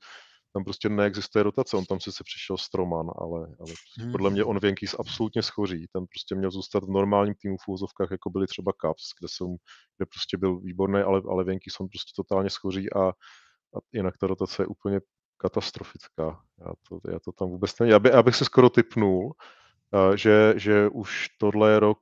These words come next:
Speaker 1: kdy už to Aaron Boone tam nepřežije na té lavičce. Protože tolik let být na lavičce s tolika neúspěchy, už to prostě není normální a myslím si, že letos už to, ehm, majitelé nedokážou překousnout a fanoušci hlavně a že, že už tam bude tlak takovej, že ten Boone půjde.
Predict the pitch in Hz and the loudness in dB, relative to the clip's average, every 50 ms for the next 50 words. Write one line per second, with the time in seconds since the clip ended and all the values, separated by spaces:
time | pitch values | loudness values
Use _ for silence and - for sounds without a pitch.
0 | - - 107 98 95 101 101 113 127 - - - 110 101 110 101 101 104 101 101 | -6 -18 -10 -6 -4 -2 -2 -4 -6 -8 -6 -4 0 2 4 4 4 4 2 -2
1 | 95 98 101 98 - - 101 98 98 92 - - - 90 92 92 87 85 80 - | -4 -6 -6 -4 -2 -2 -2 -2 -2 -4 -6 -6 -8 -6 -4 -4 -4 -4 -6 -6
2 | 90 82 80 80 82 - - - - 82 82 - _ _ _ _ _ _ - 95 | -6 -6 -6 -6 -8 -12 -14 -14 -12 -14 -14 -14 _ _ _ _ _ _ -6 -4
3 | 92 98 - _ _ _ _ - - - - 131 131 - - 113 117 135 139 - | -4 -4 -6 _ _ _ _ -12 -4 0 2 2 2 2 4 6 6 6 6 6
4 | - 117 107 107 107 104 107 - 110 104 104 98 95 98 - - - - 95 98 | 8 8 8 10 8 6 4 6 6 4 4 4 2 0 -8 -6 -2 0 0 0
5 | 104 - - - - 104 110 113 - 120 117 110 101 95 - - 98 90 - - | -2 -4 -10 -4 0 0 0 2 4 2 2 2 0 -4 -6 -6 -6 -6 -6 -6
6 | - 85 90 - - - - _ _ _ - 113 - - 104 95 101 98 - - | -8 -8 -8 -8 -12 -20 -20 _ _ _ -20 -14 -8 -8 -6 -6 -6 -6 -4 -2
7 | 107 101 98 98 101 98 98 98 98 98 95 92 92 92 92 95 95 92 92 - | 0 2 2 2 2 2 0 0 0 2 2 2 2 2 0 -2 -6 -6 -8 -12
8 | - - - - 98 98 98 95 92 - 95 - - 113 - - - - 98 95 | -14 -12 -10 -8 -4 -2 -2 -2 -2 -2 -6 -14 -14 -16 -20 -16 -10 -6 -4 -4
9 | 95 - - - 98 95 110 - _ _ _ _ _ _ _ _ _ _ _ - | -4 -6 -8 -10 -10 -10 -12 -16 _ _ _ _ _ _ _ _ _ _ _ -4
10 | 95 90 92 95 - - - 98 92 95 95 95 95 95 95 92 92 92 95 - | -2 0 0 0 0 2 2 4 6 6 6 6 6 6 4 4 2 0 -2 -4
11 | 98 92 92 95 - - 98 92 - 98 - - 95 - 95 90 - - 92 90 | -4 -2 -2 0 2 2 2 2 0 -4 -6 -8 -8 -6 -6 -8 -8 -8 -8 -6
12 | - 92 - 98 92 90 87 - - - 98 90 92 90 87 92 90 90 87 - | -6 -6 -4 -4 -4 -4 -6 -8 -10 -8 -4 -2 -2 -2 0 -2 -4 -4 -4 -4
13 | 90 85 - 95 90 90 95 90 92 87 - - 95 92 90 90 87 - 92 - | -6 -8 -6 -6 -8 -8 -8 -10 -12 -12 -10 -10 -6 -4 -4 -4 -2 -2 -4 -4
14 | - 92 87 - - 90 90 85 - - - 92 87 85 90 92 90 - 90 80 | -4 -6 -6 -6 -6 -6 -6 -6 -8 -8 -8 -8 -8 -8 -10 -10 -10 -10 -8 -8
15 | 76 | -8